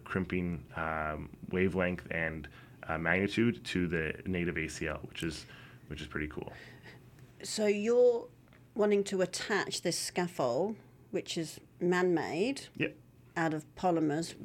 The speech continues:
Speaker 2: plastics?
Speaker 1: Polymers, yeah,
Speaker 2: Yeah.
Speaker 1: plastics, yeah.
Speaker 2: S-,
Speaker 1: Same
Speaker 2: so I've
Speaker 1: thing.
Speaker 2: learnt a lot about polymer.
Speaker 1: Yeah, that's okay,
Speaker 2: <laughs>
Speaker 1: yeah.
Speaker 2: Yay, I've, I've only been doing this for five, six years. How then does the body not reject it? 'Cause we know sometimes when you bring in something foreign,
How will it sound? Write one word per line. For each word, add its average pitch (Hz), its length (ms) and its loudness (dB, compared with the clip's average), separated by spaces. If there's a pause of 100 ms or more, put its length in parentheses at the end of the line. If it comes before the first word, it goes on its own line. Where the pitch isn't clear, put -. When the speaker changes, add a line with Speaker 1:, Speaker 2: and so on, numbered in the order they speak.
Speaker 2:
plastics? - 560 -2 (460)
Speaker 1:
Polymers, 101 400 2
yeah, 98 120 4 (100)
Speaker 2:
Yeah. 87 140 2
Speaker 1:
plastics, 95 300 0
yeah. 87 120 0 (300)
Speaker 2:
S-, - 180 -10 (100)
Speaker 1:
Same 95 140 0
Speaker 2:
so 156 120 0
I've 147 60 2
Speaker 1:
thing. 156 80 2
Speaker 2:
learnt 165 180 4
a 160 40 0
lot 156 120 2
about 117 300 -2
polymer. 160 360 2 (140)
Speaker 1:
Yeah, 117 220 2
that's 101 220 0
okay, 101 300 -2
Speaker 2:
<laughs> - 20 -4
Speaker 1:
yeah. 90 160 -4
Speaker 2:
Yay, 226 460 -2
I've, 220 100 0
I've 214 60 -6 (380)
only 165 200 4
been 160 100 2
doing 160 100 4
this 165 140 -2
for - 80 -18
five, 156 300 -2
six - 260 -4
years. 185 180 0 (540)
How 208 380 2
then 196 320 6
does 185 220 2
the 170 440 4
body 165 480 2
not 160 300 2
reject 151 480 -2
it? - 220 -4
'Cause 170 180 0
we 175 80 6
know 170 180 4
sometimes 165 540 0
when 165 220 4
you 165 240 4
bring 180 460 0
in 185 200 4
something 151 520 0
foreign, 165 580 2